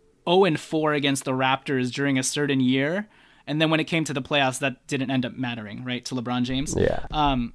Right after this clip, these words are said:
Speaker 1: so that may still be the case here, but I think just as far as this is a new team that came together for the first time, Anthony Davis is still relatively young. You'd still like to see them win in the regular season before they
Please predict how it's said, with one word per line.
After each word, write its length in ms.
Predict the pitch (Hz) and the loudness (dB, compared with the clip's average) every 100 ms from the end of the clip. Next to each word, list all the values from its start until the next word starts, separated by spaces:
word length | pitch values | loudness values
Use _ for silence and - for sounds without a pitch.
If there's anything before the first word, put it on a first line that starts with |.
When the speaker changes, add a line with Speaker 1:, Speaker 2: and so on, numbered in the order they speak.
| - | -10
Speaker 1:
so 140 | - | 0
that 160 | 165 156 | 0 2
may 100 | 151 | 0
still 180 | - 156 | -2 -2
be 140 | 143 | -2
the 60 | 135 | -2
case 280 | 143 131 | -2 -2
here, 220 | - 160 151 | 0 -2 0
but 180 | 147 | 0
I 80 | 143 | 0
think 340 | 151 - 202 131 | 0 0 -2 0
just 240 | 165 - | -2 -2
as 160 | 147 - | -4 -4
far 360 | - 143 139 | -2 0 2
as 380 | 135 131 127 120 | 0 0 0 -2
this 180 | 131 147 | -4 -4
is 120 | 135 | -2
a 40 | 135 | 0
new 240 | 139 151 | 2 2
team 300 | 151 165 151 | -2 -2 -2
that 120 | 135 | -2
came 220 | - 147 | -4 -4
together 380 | 139 139 139 135 | -2 -2 -2 -2
for 160 | - 131 | -4 -6
the 100 | 131 | -6
first 380 | - 135 127 - | -4 -6 -6 -4
time, 360 | 139 131 120 123 - - | 0 0 -2 -6 -16 -8
Anthony 340 | 139 156 160 156 | -4 -2 0 2
Davis 360 | 147 143 147 | 2 2 0
is 100 | 131 | -2
still 260 | - 147 139 | -2 -2 0
relatively 540 | 131 135 135 131 127 | 0 0 -2 -2 -2
young. 440 | 123 127 127 117 123 - - | 0 0 0 -2 -8 -16 -2
You'd 200 | 165 175 | 0 2
still 280 | - 240 220 | 6 8 10
like 260 | 165 170 | 8 4
to 100 | - | 2
see 240 | 147 156 147 | 0 2 2
them 240 | 139 135 | 2 2
win 240 | 139 135 | 2 2
in 80 | 131 | 0
the 80 | 131 | 0
regular 340 | 127 127 127 | -2 -2 -2
season 400 | 123 - 139 139 | -2 -4 -4 -4
before 400 | 123 120 - 143 | -4 -4 -2 0
they 140 | 135 | 2